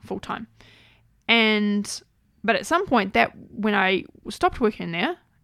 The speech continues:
and I'm doing this full time, ten dollars a week did not, it wasn't as much skin in the game.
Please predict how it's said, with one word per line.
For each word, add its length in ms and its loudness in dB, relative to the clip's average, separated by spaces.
and 140 0
I'm 160 -2
doing 300 2
this 240 4
full 180 2
time, 460 -4
ten 160 -2
dollars 200 4
a 40 -2
week 260 0
did 160 -2
not, 540 2
it 120 -2
wasn't 240 2
as 120 -2
much 260 -6
skin 340 -6
in 80 -8
the 60 -8
game. 300 -6